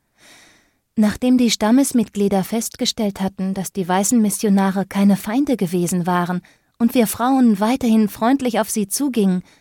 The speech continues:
luden sie uns sogar ein, in ihren Siedlungen zu wohnen.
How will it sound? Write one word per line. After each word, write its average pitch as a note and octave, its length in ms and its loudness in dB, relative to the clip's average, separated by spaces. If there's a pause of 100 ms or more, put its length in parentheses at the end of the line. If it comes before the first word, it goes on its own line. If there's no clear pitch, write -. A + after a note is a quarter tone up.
(220)
luden C#4+ 340 2
sie B3 180 2
uns A3+ 220 2
sogar G3 340 0
ein, A3+ 300 0
in B3+ 160 2
ihren A#3+ 280 2
Siedlungen G#3 520 0
zu E3 220 -4
wohnen. D#3+ 360 -2